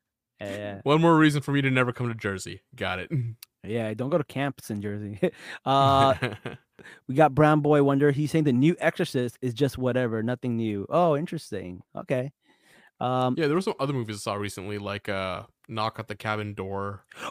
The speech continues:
Speaker 1: Oh,
Speaker 2: Um,
Speaker 1: m-, one of my coworkers is in that movie.
Speaker 2: Oh, really?
Speaker 1: Yeah, yeah. He is, uh, yeah, he, he's in it. He has a small part.
Speaker 2: Okay. And then I
Speaker 1: Yeah.
Speaker 2: saw this one movie.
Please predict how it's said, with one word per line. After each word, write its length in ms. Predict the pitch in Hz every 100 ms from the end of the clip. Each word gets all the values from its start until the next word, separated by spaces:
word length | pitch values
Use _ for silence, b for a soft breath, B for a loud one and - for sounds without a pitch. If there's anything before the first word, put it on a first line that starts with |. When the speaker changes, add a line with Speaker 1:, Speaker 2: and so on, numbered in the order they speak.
| -
Speaker 1:
Oh, 640 | 214 233 254 247 226 185
Speaker 2:
Um, 320 | 143 92 98 98
Speaker 1:
m-, 140 | 156
one 120 | 151
of 40 | 214
my 80 | 214
coworkers 460 | 170 185 208 147
is 160 | 135 123
in 140 | 160
that 140 | 190 113
movie. 420 | 113 101 95 90 _ _ _ _ _ _ _ _ _ -
Speaker 2:
Oh, 80 | 143
really? 300 | 98 104 233 _ _ _
Speaker 1:
Yeah, 420 | 113 131 143 135
yeah. 420 | 127 143 127 107 92 _
He 340 | - 131 135 117
is, 400 | 127 135 131 117
uh, 540 | 123 113 110 107 104 - - _
yeah, 220 | 135 113
he, 200 | 104 127
he's 260 | 113 143 120
in 240 | - 127
it. 160 | 120 110
He 140 | 120
has 140 | 135 135
a 60 |
small 200 | - 110
part. 320 | - 107 104 _ _ _ _ _ _ _ _ _ _ _ _ _ _ _ _
Speaker 2:
Okay. 460 | 110 139 - 101 104 - _ b -
And 240 | 110 139
then 100 | 160
I 40 |
Speaker 1:
Yeah. 60 | 190
Speaker 2:
saw 260 | 175 202 214
this 160 | 143
one 340 | 120 117 151 139
movie. 600 | 113 104 101 101 101